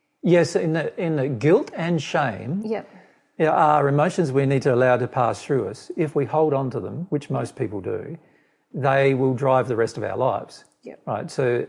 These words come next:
Speaker 1: so they are effects as well of deeper causes,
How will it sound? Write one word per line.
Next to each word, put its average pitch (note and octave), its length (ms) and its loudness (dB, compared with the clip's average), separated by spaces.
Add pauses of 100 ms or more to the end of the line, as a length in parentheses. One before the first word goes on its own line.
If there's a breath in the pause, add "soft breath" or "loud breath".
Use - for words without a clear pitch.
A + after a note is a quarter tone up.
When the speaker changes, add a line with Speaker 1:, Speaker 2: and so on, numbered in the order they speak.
Speaker 1:
so C3 240 -2
they B2+ 160 2
are C#3 240 4
effects - 500 -4
as B2+ 280 -4
well A#2+ 360 -2
of B2+ 340 -2
deeper B2+ 280 0
causes, B2+ 580 -4